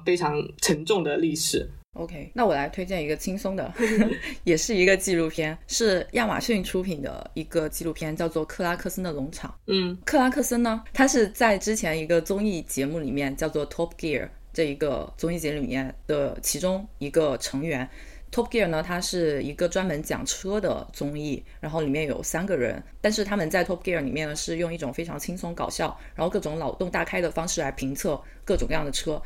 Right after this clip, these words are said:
Speaker 2: 那这一个综艺呢，因为已经出了很多季，所以克拉克森这一个人，他有非常庞大的一个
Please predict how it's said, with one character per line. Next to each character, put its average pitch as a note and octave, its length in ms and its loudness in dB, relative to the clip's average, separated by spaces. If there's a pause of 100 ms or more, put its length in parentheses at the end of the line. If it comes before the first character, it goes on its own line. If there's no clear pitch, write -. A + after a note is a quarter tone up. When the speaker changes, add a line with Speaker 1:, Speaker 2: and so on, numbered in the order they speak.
(180)
Speaker 2:
那 F#3 100 -4
这 F#3+ 180 2
一 D#3 60 0
个 D#3+ 160 4
综 F3 240 -2
艺 F#3 80 -2
呢， D3+ 140 -6
因 E3 100 -4
为 E3 140 0
已 D#3+ 200 -4
经 F#3+ 160 0
出 G#3+ 220 2
了 D3+ 420 2
很 C#3+ 240 0
多 F3 160 4
季， F#3 380 -2
所 A3+ 140 6
以 - 20 8
克 A3 140 2
拉 G#3+ 80 4
克 A3 120 2
森 G#3+ 200 0
这 G#3 160 2
一 D#3+ 60 0
个 D3+ 320 2
人， C#3 200 0
他 F3 140 0
有 D#3 100 6
非 G3 180 0
常 G3+ 160 0
庞 C#3+ 220 -4
大 F3 180 0
的 C#3+ 200 -2
一 D#3 80 -8
个 D3 480 -4